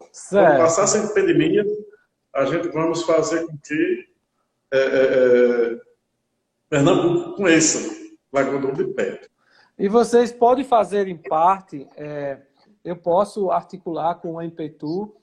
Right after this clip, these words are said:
Speaker 1: e vocês podem fazer em parte do Bora Pernambucar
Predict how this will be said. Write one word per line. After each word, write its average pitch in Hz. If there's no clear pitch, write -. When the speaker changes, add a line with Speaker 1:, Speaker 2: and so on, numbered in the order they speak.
Speaker 1:
e 180
vocês 196
podem 214
fazer 196
em 190
parte 190
do 196
Bora 190
Pernambucar 220